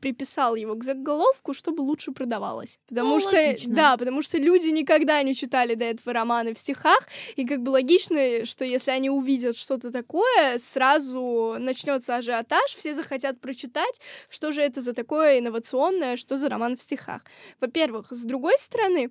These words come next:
Speaker 1: в целом, авторское определение жанра Евгения Онегина можно объяснить с литературной и литературоведческой точки зрения. Смотри, роман. Ты сказала о том, что для тебя,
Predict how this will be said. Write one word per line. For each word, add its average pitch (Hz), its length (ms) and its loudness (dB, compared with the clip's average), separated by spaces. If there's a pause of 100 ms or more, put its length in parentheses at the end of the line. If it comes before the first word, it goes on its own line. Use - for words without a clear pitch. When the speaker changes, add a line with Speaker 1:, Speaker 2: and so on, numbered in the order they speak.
Speaker 1:
в - 80 -20
целом, 320 680 2
авторское 262 460 -4
определение 254 600 -2
жанра 240 300 0
Евгения 262 380 -2
Онегина 339 320 0
можно 277 600 2
объяснить 240 760 -6
с - 140 -14
литературной 247 640 -4
и 220 40 -8
литературоведческой 233 960 -6
точки 254 300 -6
зрения. 214 360 -8 (100)
Смотри, 302 500 -2
роман. 262 440 2
Ты 311 120 -2
сказала 277 500 2
о 233 60 0
том, 240 160 -4
что 233 240 -4
для 233 180 -6
тебя, 240 640 -2